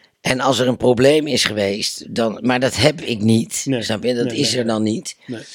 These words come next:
Speaker 1: Maar, eh, het kan wel met een agentschap of met een decor. Of met een, weet je, daar kan wel eens een keer iets mee zijn. Maar we moeten ook allemaal, ik heb allemaal geen zin in die ballast, joh. Ik bedoel, als er een probleem is, gaan we het oplossen. En we gaan het niet laten knijteren tot het, eh, klaar is. En, "Oh, nou, ik voel jou toen wel even vervelend." Dat is één keer gebeurd, dat wil ik nooit meer meemaken.
Speaker 2: Nee,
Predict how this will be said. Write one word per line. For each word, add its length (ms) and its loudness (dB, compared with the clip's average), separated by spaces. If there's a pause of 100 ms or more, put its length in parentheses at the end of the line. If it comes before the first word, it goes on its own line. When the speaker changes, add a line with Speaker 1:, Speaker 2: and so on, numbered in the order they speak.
(220)
Speaker 1:
Maar, 400 -2
eh, 360 -4
het 140 -6
kan 200 0
wel 140 0
met 120 0
een 100 -2
agentschap 760 0
of 220 -4
met 140 0
een 160 -2
decor. 680 2
Of 60 -2
met 120 0
een, 100 -4
weet 180 0
je, 100 0
daar 280 2
kan 180 -2
wel 120 0
eens 140 -2
een 60 -4
keer 120 -4
iets 160 -4
mee 100 2
zijn. 240 0
Maar 120 2
we 60 2
moeten 240 -2
ook 180 -2
allemaal, 240 -4
ik 80 -8
heb 120 -4
allemaal 200 -2
geen 100 0
zin 340 0
in 100 -4
die 120 0
ballast, 520 -6
joh. 140 -6
Ik 1080 -16
bedoel, 120 4
als 100 6
er 60 2
een 60 0
probleem 300 4
is, 80 4
gaan 100 4
we 60 2
het 100 2
oplossen. 420 2
En 120 0
we 60 4
gaan 140 0
het 80 0
niet 140 0
laten 220 0
knijteren 560 2
tot 180 0
het, 180 -4
eh, 120 -6
klaar 340 2
is. 200 0
En, 140 -6
"Oh, 120 0
nou, 200 0
ik 80 -8
voel 120 0
jou 160 2
toen 140 -6
wel 100 0
even 260 0
vervelend." 500 -2
Dat 140 0
is 120 -4
één 240 2
keer 120 0
gebeurd, 280 4
dat 80 2
wil 100 2
ik 60 0
nooit 160 4
meer 80 2
meemaken. 520 0
Speaker 2:
Nee, 100 -2